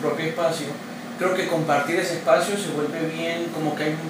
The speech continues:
todavía tiene que, como tú dices, hay que tomar una pausa, hay que tomar como un tiempecito por ahí. Eh,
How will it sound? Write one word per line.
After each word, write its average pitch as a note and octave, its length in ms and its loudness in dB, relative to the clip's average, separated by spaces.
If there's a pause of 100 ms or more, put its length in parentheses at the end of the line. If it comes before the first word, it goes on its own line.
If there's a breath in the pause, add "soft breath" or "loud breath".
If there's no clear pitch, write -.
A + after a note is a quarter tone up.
(400)
todavía F3 380 6
tiene F#3+ 260 0
que, E3 280 0
como D#3+ 200 -2
tú E3+ 140 0
dices, D#3+ 260 2
hay C#3+ 100 0
que D#3 100 -4
tomar D3+ 240 0
una D3 220 4
pausa, E3 320 6
hay D3+ 100 0
que C#3 100 -4
tomar C3 400 4
como C3+ 440 4 (540 loud breath)
un D#3+ 140 -2
tiempecito E3+ 800 2
por D3 120 4
ahí. E3 300 2 (580)
Eh, F#3 500 2